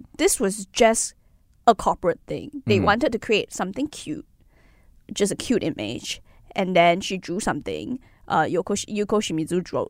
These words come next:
Speaker 1: drew something. "Hey, this looks cute. This looks good," and she put it onto a coin purse, and then it just took off. Like, I don't feel that there was, um, a malicious intention of her being like, "Women should be silent,"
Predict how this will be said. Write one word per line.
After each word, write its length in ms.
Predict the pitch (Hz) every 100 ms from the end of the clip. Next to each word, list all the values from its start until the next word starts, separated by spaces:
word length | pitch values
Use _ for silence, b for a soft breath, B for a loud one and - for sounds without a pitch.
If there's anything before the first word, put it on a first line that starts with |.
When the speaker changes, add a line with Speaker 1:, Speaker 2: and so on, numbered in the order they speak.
| 208
Speaker 1:
drew 180 | 185 196
something. 400 | 175 160 156 262
"Hey, 200 | 415 440
this 160 | 302 -
looks 140 | 403
cute. 280 | - 180 247 -
This 140 | 381
looks 160 | 508 -
good," 300 | 180 - - b b b b
and 180 | 208 196
she 80 | 214
put 160 | 262
it 40 | 233
onto 200 | 170 160
a 40 |
coin 220 | - 165
purse, 340 | - - 262 - b b b _
and 160 | 247 285
then 240 | 339 302 -
it 100 | 254
just 200 | 349 392
took 120 | 370 508
off. 180 | - -
Like, 240 | - 208 -
I 80 | 262
don't 220 | 320 403
feel 240 | - 285 240
that 240 | 175 180 185 -
there 160 | 202 190
was, 320 | 185 190 - -
um, 260 | 202 180 - _ _ _ _ _ _ 220
a 80 |
malicious 800 | 240 214 202 190 185 - - 202 -
intention 800 | 190 - - - - 175 170 -
of 160 | - - -
her 180 | 180 185
being 280 | 170 160
like, 240 | 180 120 196
"Women 220 | 175 180
should 140 | -
be 100 | -
silent," 640 | - - - 147 123 -